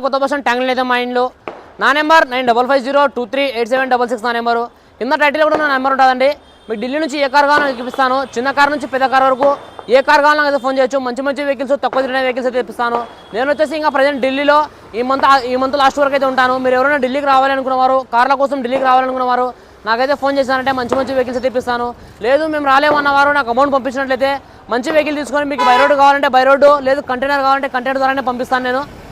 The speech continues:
ఈ వెహికల్ వచ్చేసి అమ్మే వెహికల్ కాదండి. Ford EcoSport Titanium Plus వేరియంట్. టై-, టైటానియం వేరియంట్, ఫస్ట్ ఓనర్ వెహికల్,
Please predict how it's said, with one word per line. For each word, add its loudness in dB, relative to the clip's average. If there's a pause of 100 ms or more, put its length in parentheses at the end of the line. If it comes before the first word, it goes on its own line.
(160)
ఈ -4
వెహికల్ 2
వచ్చేసి -2
అమ్మే 2
వెహికల్ -2
కాదండి. 2 (120)
Ford 0
EcoSport -2
Titanium -4
Plus -4 (100)
వేరియంట్. 0 (500)
టై-, -2 (140)
టైటానియం 0
వేరియంట్, 0 (100)
ఫస్ట్ -4
ఓనర్ 0
వెహికల్, -2